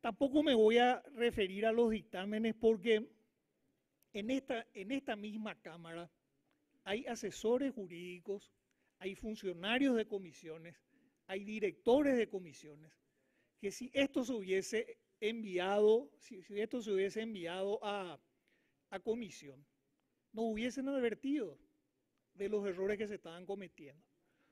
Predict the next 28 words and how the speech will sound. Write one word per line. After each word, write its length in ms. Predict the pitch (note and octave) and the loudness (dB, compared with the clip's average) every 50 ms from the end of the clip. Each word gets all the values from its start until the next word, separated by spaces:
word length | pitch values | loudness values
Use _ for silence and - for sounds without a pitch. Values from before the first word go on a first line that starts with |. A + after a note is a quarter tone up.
| _ _ _ | _ _ _
O 20 | _ | _
sea, 120 | - F#3 | -12 -10
acá 180 | - - B3+ C#4+ | -6 -4 -4 -4
no 80 | D4+ D#4+ - | -4 -4 -4
hubo 300 | B3 A#3 C4+ D4+ D4+ C4+ | -2 2 2 2 2 2
un 260 | - A3 A3+ B3 A#3+ | 0 -2 -2 -2 -2
problema, 800 | - B3 A#3+ G#3+ F#3+ F3+ F3+ F#3+ G3 G#3 G#3+ A3+ A3+ A#3 A3 - _ _ _ _ _ _ _ _ _ _ _ _ _ _ _ _ _ - | 2 4 4 4 4 2 0 0 0 0 0 -2 -4 -4 -4 -6 _ _ _ _ _ _ _ _ _ _ _ _ _ _ _ _ _ -8
este, 300 | - G3 G3+ - - G#3+ | -6 -6 -4 0 2 2
de 160 | G#3+ A3+ A#3+ | 4 4 2
que 100 | A3+ B3 | 2 -2
no 180 | A#3+ A#3+ A#3+ A#3 | -4 -4 -4 -6
tuvi-, 360 | - G#3 G3+ G3 G3 G#3+ A3 | -6 -10 -10 -10 -10 -12 -8
de 180 | A3 G3+ A3 G#3+ | -4 -2 -2 0
que 140 | A3+ A#3 A#3 | -2 -2 -4
no 80 | A3+ | -4
hubo 340 | G3 G3 G3+ A3 A#3 A#3+ A#3+ | -4 -2 2 4 4 4 2
conciencia 840 | - A#3 G#3 F#3 F3+ E3+ - - G#3+ G#3+ A3 A3+ G#3+ A3 A#3 A3+ A3+ | 0 -6 -6 -6 -8 -12 -8 -6 -4 -2 -2 -2 -4 -2 -2 0 0
de 100 | A#3 A#3+ | 0 0
lo 100 | B3 A#3+ | -2 -2
que 140 | A#3+ B3 G3 | -4 -4 -8
se 80 | G#3+ | -10
estaba 240 | - - A3 A3 A#3 | -10 -8 -6 -4 -4
haciendo, 340 | A3 - A#3+ A#3 B3 A#3+ A#3 | -6 -6 -6 -8 -6 -6 -6
si 260 | - A#3 A3+ A3+ E4 - | -6 -8 -10 -10 -12 -12
no 140 | G3+ G3 G3+ | -10 -8 -8
hay 100 | G#3 A3 | -6 -6
ningún 320 | G#3+ G3 F#3+ G3 G3 G3 | -6 -6 -6 -6 -6 -6
precedente 840 | - G#3 G#3 G3+ - F#3+ E3+ D#3+ E3 E3+ F3 D#3+ - F3+ E3 D#3 | -4 -6 -6 -6 -8 -10 -10 -10 -12 -12 -10 -8 -6 -6 -6 -8